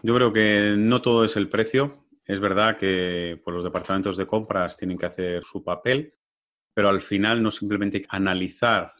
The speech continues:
el elemento en sí, sino tienes que analizar, pues, todo el proceso de consecuencias o de circunstancias que giran en torno a ese elemento. Pero bueno, es, es un tema complicado y, bueno, hay empresas que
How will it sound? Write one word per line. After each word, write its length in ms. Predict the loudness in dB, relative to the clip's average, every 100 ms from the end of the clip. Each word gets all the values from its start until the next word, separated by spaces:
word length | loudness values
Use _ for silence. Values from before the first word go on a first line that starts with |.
| _
el 140 | -6
elemento 520 | -2 0 0 0 0 0
en 160 | 0
sí, 400 | -2 0 0 -2 _ -20 _ _ _
sino 240 | -2 0
tienes 240 | 0 -2 0
que 180 | 0
analizar, 800 | 2 2 -2 -2 0 2 2 -2 -4
pues, 380 | -8 -8 -16 -12
todo 340 | -4 -2 2 2
el 360 | 0 -2 -6
proceso 800 | -4 -4 -4 -2 -2 -2 -6 -6 -10 _ _ _ _
de 200 | -4 -2
consecuencias 840 | 0 -2 -2 -2 0 0 0 -2
o 80 | -2
de 40 | -2
circunstancias 840 | -4 -6 -8 -2 -2 0 -2 -2
que 140 | -2 -6
giran 340 | -4 -2 0
en 160 | -2 0
torno 420 | -2 0 -2 -2
a 180 | -2 0
ese 400 | 0 -2 -4 -2
elemento. 520 | -4 -2 0 -2 -6 _ _ _ _ _ _ _
Pero 140 | 0
bueno, 280 | 2 2 -2 -10 _ _ _ _ _ _
es, 160 | -8 -2
es 160 | 0
un 140 | 0 0
tema 640 | 2 4 4 4 2 2
complicado 840 | 0 0 0 0 2 4 4 4 4
y, 300 | 4 2 0
bueno, 260 | -2 -2
hay 140 | -2 -2
empresas 500 | 0 -2 -2 -6 -4
que 480 | -2 0 0 -2